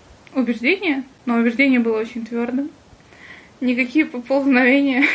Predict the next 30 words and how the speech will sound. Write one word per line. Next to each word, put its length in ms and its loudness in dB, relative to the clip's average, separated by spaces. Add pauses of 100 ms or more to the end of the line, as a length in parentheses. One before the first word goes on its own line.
(120)
<laughs> 260 -8
никаких 540 0
молодых 500 0
людей, 400 -2 (1120)
м, 580 2 (460)
так 200 0
ни 120 2
к 40 -12
чему 220 2
и 100 2
не 80 -6
привели, 380 0 (680)
потому 320 0
что 240 -6 (320)
был 300 -2 (680)
резкий 400 -2
ответ 300 -6
«нет» 200 4 (500)
на 120 -4
всё. 340 -2 (320)
Но 280 2 (300)
при 260 0
этом 340 2
я 200 6
никогда 400 0
не 140 6
осуждала 720 0
всех 320 -2
своих, 440 -4 (260)
м, 340 -14